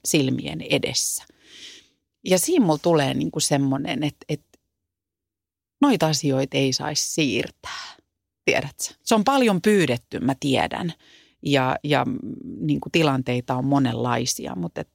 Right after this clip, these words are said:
et mi-, miten vois toimia niin, että ne taakat, jota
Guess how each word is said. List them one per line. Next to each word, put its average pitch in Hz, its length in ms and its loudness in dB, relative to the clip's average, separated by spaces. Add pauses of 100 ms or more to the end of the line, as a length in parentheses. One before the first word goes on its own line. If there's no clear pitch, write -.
et 156 140 -8
mi-, 233 260 0
miten 226 400 0
vois 160 240 2
toimia 127 560 2
niin, 131 460 2 (380)
että 143 220 2
ne 139 120 2
taakat, 135 720 -2 (220)
jota 131 320 -2